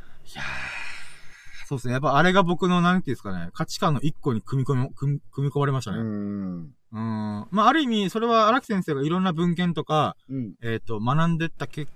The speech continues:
Speaker 1: 果、あ、そういうことか、みたいな。
Speaker 2: うん。
Speaker 1: ってことで、ある意味、それは荒木先生が分かりやすく描いただけで、
Speaker 2: うん。
Speaker 1: この世の真理というか、人間の心理として、
Speaker 2: うん。
Speaker 1: あ、ごめん、ごめん、もう同じ真理ちゃった。えっと、誠なること、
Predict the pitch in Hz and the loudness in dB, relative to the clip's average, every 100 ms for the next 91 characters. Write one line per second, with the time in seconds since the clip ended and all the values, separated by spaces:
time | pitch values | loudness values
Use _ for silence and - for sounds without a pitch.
0 | - 269 202 - - - - - _ - | -4 0 2 0 -6 -8 -8 -12 _ -20
1 | - - 120 120 - 151 156 170 147 - | -20 -10 -6 -6 0 0 0 0 -2 -2
2 | 80 - - 226 220 202 220 196 190 190 | -8 -14 -8 -4 -2 -2 2 2 4 4
3 | 240 185 139 180 185 185 180 226 220 175 | 4 4 2 0 0 2 4 2 2 0
4 | 156 170 160 156 156 156 151 151 147 - | 0 0 2 2 2 0 0 -2 -4 -8
5 | - - - 233 185 147 - 254 311 - | -16 -16 0 4 6 4 2 2 2 0
6 | 151 135 147 120 104 113 131 95 - 120 | -2 0 0 0 -2 -2 -2 -4 -6 -8
7 | 104 - - 208 233 233 226 208 - 233 | -8 -10 -2 2 4 4 4 2 2 2
8 | 170 110 95 117 107 90 131 185 196 202 | 2 0 -4 -2 -2 -2 2 4 4 4
9 | 196 - 220 208 180 143 131 - - 202 | 2 0 0 2 0 -2 -4 -4 -2 -2
10 | 113 - 127 127 113 92 - - 107 110 | -2 -2 -2 0 0 -2 -6 -8 -6 -4
11 | 120 123 123 117 110 117 123 135 156 196 | -2 0 0 0 0 -4 -4 0 4 4
12 | 196 226 165 120 98 117 117 113 127 185 | 4 2 2 0 -6 -6 -6 0 2 2
13 | 254 254 247 190 143 147 | 2 2 4 4 0 -6